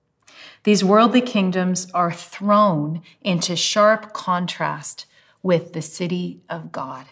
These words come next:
You'll notice when I read the psalm, there's really an abrupt shift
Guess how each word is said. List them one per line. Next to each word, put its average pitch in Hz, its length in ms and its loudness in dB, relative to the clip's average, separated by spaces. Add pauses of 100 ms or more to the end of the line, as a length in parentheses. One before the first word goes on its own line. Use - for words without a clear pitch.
(1600)
You'll 190 140 6
notice 214 480 6
when 165 420 0
I 180 160 -2
read 180 320 0
the 190 80 -8
psalm, 151 580 -2
there's 170 320 -4
really 226 320 2
an 180 120 2
abrupt 175 400 0
shift - 560 -4